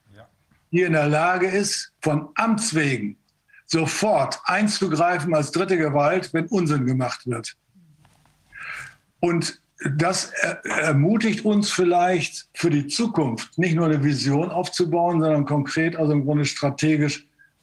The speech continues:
Speaker 2: äh, äh, dafür Vorsorge zu treiben, dass wir eine andere Gesellschaftsordnung bekommen, die das jedenfalls gewährleistet.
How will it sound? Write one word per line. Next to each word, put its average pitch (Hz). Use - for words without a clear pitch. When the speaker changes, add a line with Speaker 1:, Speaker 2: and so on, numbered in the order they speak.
Speaker 2:
äh, 139
äh, 127
dafür 143
Vorsorge 160
zu 160
treiben, 147
dass 143
wir 156
eine 151
andere 151
Gesellschaftsordnung 135
bekommen, 117
die 147
das -
jedenfalls 151
gewährleistet. 131